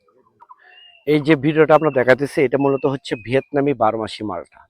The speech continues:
দেখেন, এটা হচ্ছে ভিয়েতনামি বারো মাসি মালটা। এটা হচ্ছে অরিজিনাল ভিয়েতনামি বারো মাসি মালটা। এর ফল কিন্তু অনেক সুন্দর, আহ, অনেক রসালো, পাকলেও অনেক মিষ্টি হয়। এই ধরনের গাছ পেতে, ফল সহ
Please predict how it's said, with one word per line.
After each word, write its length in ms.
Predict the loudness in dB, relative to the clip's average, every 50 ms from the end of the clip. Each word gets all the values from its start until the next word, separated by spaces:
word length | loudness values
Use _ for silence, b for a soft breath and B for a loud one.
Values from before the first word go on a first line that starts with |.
| _
দেখেন, 260 | -14 -14 -14 -14 -20 _ _ _ b b b b b b b b b b b b b
এটা 180 | -8 -4 -4 -2
হচ্ছে 420 | -2 -4 -6 -8 -6 -4 -4 -4 -6 B B B B B B B B -16 -16 -12
ভিয়েতনামি 680 | -2 2 2 2 2 0 -2 -2 0 0 0 0 -2 -2
বারো 340 | 0 2 2 4 4 2 0
মাসি 280 | 0 -2 -4 -6 -6
মালটা। 400 | -6 -4 -4 -4 -6 -8 -10 -10 -10 B B B B B B B -6
এটা 200 | -4 -2 0 0
হচ্ছে 240 | -2 -2 0 -2 -2
অরিজিনাল 640 | 0 4 4 4 4 4 2 -2 0 2 2 2
ভিয়েতনামি 460 | 0 -2 -4 -6 -4 -4 -4 -2 -2 -2
বারো 200 | -2 -2 -2 -2
মাসি 260 | -4 -6 -6 -8 -8
মালটা। 360 | -6 -6 -6 -6 -8 -10 -10 -12 _ b b b b b b b -8
এর 100 | -8 -8 -2 2
ফল 340 | 4 4 6 6 4 2 0 -2
কিন্তু 240 | -4 -6 -4 -2 -2
অনেক 240 | 0 0 -2 -2 -6
সুন্দর, 400 | -8 -8 -6 -6 -4 -4 -6 -6
আহ, 720 | -8 _ _ _ _ -20 -20 _ _ -6 -2 -2 0 0
অনেক 320 | 0 2 2 0 0 0 0
রসালো, 500 | 0 0 0 0 0 -2 -2 -4 -6 -10 -18 _ _ _ _ _ _ _
পাকলেও 320 | 2 2 2 2 0 0
অনেক 220 | 0 -2 -2 -4 -6
মিষ্টি 380 | -8 -10 -10 -12 -14 -10 -8 -4
হয়। 200 | -2 -2 -4 -4 -8 _ -20 -20 b b b b b b b b _
এই 200 | 6 8 8 8
ধরনের 380 | 8 6 4 4 4 4 4 4
গাছ 260 | 4 4 4 2 0
পেতে, 260 | -4 -2 0 0 -2 -2 _
ফল 280 | 4 6 6 6 6
সহ 340 | 4 0 -4 -2 -2 -2 -2